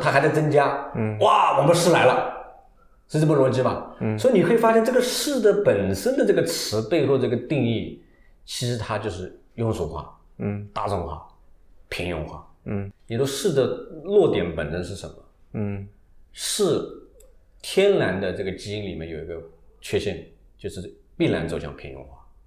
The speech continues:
Speaker 2: 嗯。
Speaker 1: 这就是它这个词带来本，这个，这个概念，因为这个是一个概念嘛啊，这个概念它一出生，它就天然就有缺陷，它天然就有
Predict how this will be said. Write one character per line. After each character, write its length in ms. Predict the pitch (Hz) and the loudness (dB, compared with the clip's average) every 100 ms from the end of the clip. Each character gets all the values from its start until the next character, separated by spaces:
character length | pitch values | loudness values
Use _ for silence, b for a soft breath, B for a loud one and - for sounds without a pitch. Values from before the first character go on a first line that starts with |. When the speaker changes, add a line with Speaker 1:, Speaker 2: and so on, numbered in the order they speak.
| _ | _
Speaker 2:
嗯。 360 | - 101 95 95 - _ _ _ _ | -6 -4 -4 -10 -16 _ _ _ _
Speaker 1:
这 120 | - | -4
就 120 | - | 0
是 80 | 151 | -2
它 200 | - 143 | -2 -6
这 80 | 156 | -4
个 120 | 143 - | -2 -4
词 420 | - - 90 101 | -8 -8 -10 -4
带 140 | 131 | -2
来 140 | 101 98 | -2 -4
本， 360 | 95 71 - - | -6 -8 -12 -6
这 100 | 139 | -4
个， 80 | 135 - - | -4 -6 -12
这 100 | - | -4
个 60 | 160 | -4
概 260 | 156 220 165 | 2 2 4
念， 160 | 139 | 2
因 60 | 170 | 0
为 120 | 170 - - | -2 -6 -8
这 120 | 208 | 0
个 40 | |
是 120 | 190 185 | 0 2
一 40 | |
个 60 | 165 | 2
概 220 | 240 147 | 2 2
念 160 | 82 | -2
嘛 80 | 76 | -6
啊， 120 | - - b b - | -12 -14 b b -4
这 80 | |
个 80 | 208 | -2
概 220 | 185 247 | 4 4
念 140 | 202 175 | 6 4
它 120 | 190 | 4
一 80 | 196 | 2
出 160 | - | 2
生， 360 | 196 196 202 - - - - - | 2 2 2 -6 -16 -20 -20 -12
它 120 | - | -4
就 120 | 123 | -4
天 200 | 123 - | -4 -2
然 140 | 120 101 | -4 -2
就 80 | 95 | -4
有 80 | |
缺 160 | 73 - | -4 -8
陷， 160 | - - - - - - - - - _ - _ _ _ | -12 -16 -20 -20 -20 -20 -20 -20 -20 _ -20 _ _ _
它 120 | 127 | -8
天 260 | - 190 170 | -2 0 2
然 180 | 120 | 2
就 80 | 107 | 0
有 160 | 101 | -2